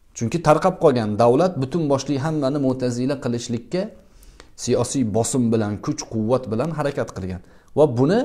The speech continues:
raddiyasi uchun, e, ahli sunna val jamoa ulamolariga imkoniyat tug'ilgan. Mana bu imkoniyatni ichida,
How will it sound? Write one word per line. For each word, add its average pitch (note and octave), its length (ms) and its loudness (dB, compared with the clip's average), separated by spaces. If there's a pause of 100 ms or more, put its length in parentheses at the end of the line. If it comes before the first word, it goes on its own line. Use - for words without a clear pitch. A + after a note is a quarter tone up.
(160)
raddiyasi B2+ 580 2
uchun, D3+ 360 0 (380)
e, - 100 -6
ahli C3 320 -2
sunna C3+ 300 -2
val C#3+ 200 2
jamoa A#2+ 380 2
ulamolariga A2 760 0
imkoniyat G#2 680 -4
tug'ilgan. F#2 400 -6 (280)
Mana C#3+ 220 4
bu G#3+ 100 8
imkoniyatni E3 640 0
ichida, F3 400 0